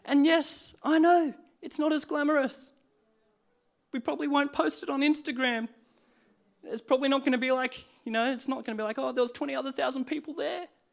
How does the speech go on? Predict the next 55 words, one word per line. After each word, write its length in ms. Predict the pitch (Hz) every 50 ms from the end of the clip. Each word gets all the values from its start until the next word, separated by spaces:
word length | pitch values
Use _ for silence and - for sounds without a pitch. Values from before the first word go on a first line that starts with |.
| _ _ _ _ _ _
It 80 | -
was 120 | 294 311 -
just 240 | - - 320 - 359
me, 280 | 415 415 440 440 440 - - _ _ _ _ _ _ _ _ _ _ _ _ _ _ _ _ _ _ _
by 120 | - -
myself." 680 | 302 339 349 330 302 - - 320 294 330 330 - - - _ _ _ _ _ _ _ _ _ _ _ _ _ _ _ _ _ _ _ _ _
Yes, 220 | - - - - 285
it 80 | 220
doesn't 260 | 240 320 294 294 285
look 180 | 294 302 269 302
great. 300 | - 269 262 247 240 - -
It 100 | - 208
doesn't 220 | 226 285 294 285 294
look 160 | 311 262 -
glamorous. 600 | - 269 277 269 269 269 254 240 - - - - _ _ _ _ _
It's 180 | - 220 - 285
not 180 | 302 285 240
the 160 | 262 269 262
testimony 600 | 254 262 - 285 277 277 - - 269 285 277 285
that 100 | 269 277
you 120 | 247 233 254
wanna 160 | 269 269 262
share 280 | 262 - - 285 269 277
all 120 | 277 277
the 80 | 254 254
time, 460 | - - 269 240 226 202 160 135 - - - - _ _ _ _ _ _
but 80 | - 208
it's 100 | 196 -
the 100 | - 185
one 120 | 214 247
of 120 | 233 190
being 200 | - 208 180 151
faithful. 640 | - - - 147 165 277 - - - 165 160 220 - - _ _
It's 120 | _ - -
the 80 | -
one 140 | 175 202 220
of 100 | 196 165
outworking 480 | 175 165 143 143 175 208 226 - 220 180
your 100 | 147 123
faith 420 | - - 196 214 220 190 - -
day 200 | - 196 180 170
in, 140 | 190 190 165
day 220 | 143 147 131 156
out 140 | 202 240 226
and 100 | 147 170
going, 240 | 175 175 175 175 175
"Hey, 140 | 165 196 185
God, 280 | 160 190 202 190 165
what 80 | 185 196
do 60 | 185
you 80 | 196 196
want 180 | 196 190 196
for 160 | - 214 196 202
me 80 | 202
today? 400 | 190 - 190 202 233 247 - -